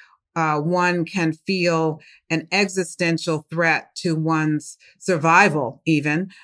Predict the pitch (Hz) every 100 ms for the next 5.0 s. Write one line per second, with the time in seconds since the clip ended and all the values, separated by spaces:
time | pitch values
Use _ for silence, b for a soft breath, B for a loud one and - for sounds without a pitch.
0 | B 156 170 170 190 202 190 156 156 -
1 | 185 190 196 165 160 - 160 151 - b
2 | b _ 175 175 180 175 165 160 156 175
3 | 160 160 170 - - - 208 202 185 165
4 | 160 160 151 151 165 147 143 156 165 147